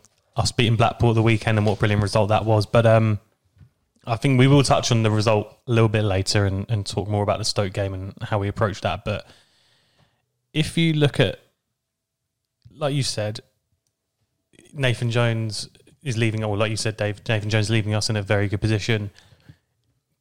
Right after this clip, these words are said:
Does any of you, part of you feel a little bit potentially excited about the prospect of us getting a new manager and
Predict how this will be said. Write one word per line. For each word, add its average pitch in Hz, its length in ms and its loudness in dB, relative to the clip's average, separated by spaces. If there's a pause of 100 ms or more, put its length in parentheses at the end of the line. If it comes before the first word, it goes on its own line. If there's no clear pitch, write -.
(140)
Does 156 140 -4
any 196 140 0
of 180 60 -2
you, 170 60 -6
part 175 240 0
of 170 60 -4
you 165 80 -4
feel 160 340 -4
a - 40 0
little 147 240 0
bit 131 360 -2
potentially 131 400 -4
excited 123 680 2
about 107 500 0 (300)
the 117 100 -10
prospect - 540 -2
of 110 60 -2
us 110 120 -6
getting 120 280 -2
a 110 40 0
new 110 140 0
manager 104 380 0
and 101 260 -2